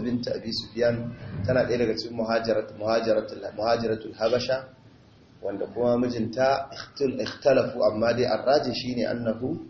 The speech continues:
tanassara. Ya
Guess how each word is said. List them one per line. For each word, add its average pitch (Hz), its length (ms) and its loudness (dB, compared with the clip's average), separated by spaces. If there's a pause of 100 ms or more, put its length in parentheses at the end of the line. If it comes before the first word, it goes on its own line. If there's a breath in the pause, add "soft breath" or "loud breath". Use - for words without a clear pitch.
(680 loud breath)
tanassara. 98 720 -4 (1000)
Ya 107 460 4